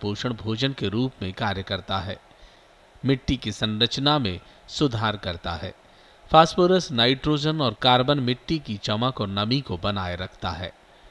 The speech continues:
भूमि की उर्वरता को जीवित रखता है।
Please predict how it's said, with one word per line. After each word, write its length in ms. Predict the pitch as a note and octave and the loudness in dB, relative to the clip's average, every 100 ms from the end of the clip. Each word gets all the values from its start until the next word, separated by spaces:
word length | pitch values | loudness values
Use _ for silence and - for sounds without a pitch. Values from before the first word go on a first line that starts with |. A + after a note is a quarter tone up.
| - _ A#2 | -20 _ -2
भूमि 320 | C3 D3 E3+ | 2 4 2
की 120 | C#3+ | 2
उर्वरता 500 | G#2 G#2+ A#2 B2 D3 | 0 2 0 2 0
को 140 | C3+ G2 | 0 -4
जीवित 440 | F#2 F2 A2+ - | -6 -6 -6 -4
रखता 300 | A#2 - A#2 | -6 -2 -2
है। 240 | A2+ C3 | -2 -6